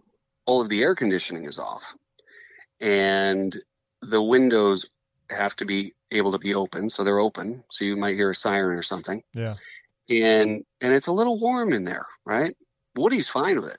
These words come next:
Speaker 1: He's
Speaker 2: Right.
Speaker 1: just sweating and having his way, but he, he wants to save electricity and all that. It's great. So I go in and I'm nervous.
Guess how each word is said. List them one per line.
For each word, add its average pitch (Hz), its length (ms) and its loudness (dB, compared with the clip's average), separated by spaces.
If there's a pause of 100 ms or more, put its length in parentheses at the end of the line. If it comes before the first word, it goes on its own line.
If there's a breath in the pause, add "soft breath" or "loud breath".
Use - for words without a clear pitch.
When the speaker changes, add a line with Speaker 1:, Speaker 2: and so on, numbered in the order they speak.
(120)
Speaker 1:
He's 123 140 -2
Speaker 2:
Right. 110 80 0
Speaker 1:
just 104 280 -6
sweating 117 360 -2
and 101 100 -4
having 104 220 2
his 92 140 0
way, 120 360 0 (560 loud breath)
but 110 260 2 (160)
he, 131 240 -6
he 135 160 -6
wants 120 280 -2
to 110 60 -10
save 104 200 0
electricity 101 640 -4
and 107 120 -4
all 104 200 -4
that. - 100 -6 (220)
It's - 80 -14
great. 180 300 -4 (420)
So 143 200 0
I 160 120 0
go 165 200 0
in 123 360 0 (180)
and 120 300 -2 (180)
I'm 175 180 0
nervous. - 540 2